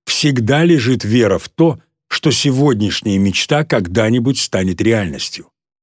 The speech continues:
Именно эта вера поддерживает лидера и членов его команды в трудные времена. Одна из самых важных задач лидера —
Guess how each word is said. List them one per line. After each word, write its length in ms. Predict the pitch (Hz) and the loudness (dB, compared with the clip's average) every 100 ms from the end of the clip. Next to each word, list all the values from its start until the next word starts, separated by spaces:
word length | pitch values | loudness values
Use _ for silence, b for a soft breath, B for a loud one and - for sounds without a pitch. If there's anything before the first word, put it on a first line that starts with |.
| _ _ _ - | _ _ _ -2
Именно 560 | 143 147 147 147 151 - | 2 4 4 4 2 0
эта 320 | 151 156 - 147 | 2 2 2 2
вера 460 | 135 143 120 95 | 4 2 4 2
поддерживает 920 | - 120 113 104 131 110 107 107 107 117 | 0 0 0 2 2 2 2 2 2 2
лидера 420 | 131 117 98 85 | 2 2 2 0
и 180 | 98 117 | -2 -4
членов 440 | - 139 123 101 | 0 0 2 2
его 220 | 110 104 | 2 2
команды 540 | 95 98 131 127 90 76 | 0 0 2 2 0 -4
в 100 | - | -2
трудные 520 | 143 139 104 110 101 | 2 2 2 2 2
времена. 520 | 98 95 85 71 55 _ _ _ _ _ _ _ - | 2 0 -2 -4 -10 _ _ _ _ _ _ _ -2
Одна 400 | 117 107 139 135 | -2 2 2 2
из 160 | 127 | 2
самых 500 | - - 156 165 160 | 0 0 2 2 2
важных 640 | 110 113 101 80 80 69 90 | 0 0 0 -2 -6 -6 -2
задач 520 | 104 101 95 82 - | 0 0 -2 -2 -2
лидера — 500 | 104 143 101 67 | 0 2 0 -4